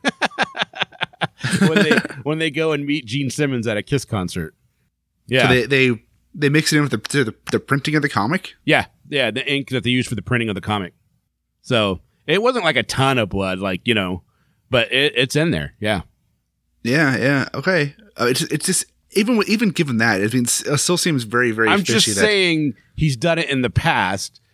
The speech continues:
Speaker 1: So if it's something that they wanted to do as a marketing thing, I could see Stan Lee being, "Okay, let's do it. We did it with Kiss. Let's do it with me." You know?
Speaker 2: Yeah, I
Speaker 1: But,
Speaker 2: guess.
Speaker 1: but then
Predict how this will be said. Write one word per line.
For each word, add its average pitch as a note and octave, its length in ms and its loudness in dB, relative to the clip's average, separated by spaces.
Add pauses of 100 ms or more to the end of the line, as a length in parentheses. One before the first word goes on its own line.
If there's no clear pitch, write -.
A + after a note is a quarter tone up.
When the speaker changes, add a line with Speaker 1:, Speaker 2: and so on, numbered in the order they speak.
Speaker 1:
So C#3 380 0
if C#3+ 240 2
it's D3 140 0
something C#3+ 300 -2
that C3 160 -2
they C3+ 100 2
wanted B2+ 280 0
to A2 60 0
do C3+ 320 0
as A2 160 -2
a A2 40 -2
marketing B2 540 0
thing, G2+ 400 0 (360)
I B2+ 140 2
could C#3 200 -2
see D3+ 200 0
Stan A#2+ 380 0
Lee A#2 160 2
being, A2 480 0 (100)
"Okay, F3 220 2
let's D#3 140 0
do F#3 160 0
it. F2+ 80 -2
We A2 100 -2
did C3 160 0
it C3 60 -2
with A2+ 120 -6
Kiss. A#2 320 0
Let's C3 200 -4
do D#3 120 0
it D3 40 -2
with D#3+ 100 -4
me." - 220 0 (600)
You A#2 140 0
know? A2+ 300 2 (760)
Speaker 2:
Yeah, C#3 560 2 (300)
I - 40 -12
Speaker 1:
But, C#3+ 100 -8
Speaker 2:
guess. E3 540 2
Speaker 1:
but E3 140 2
then E3 100 4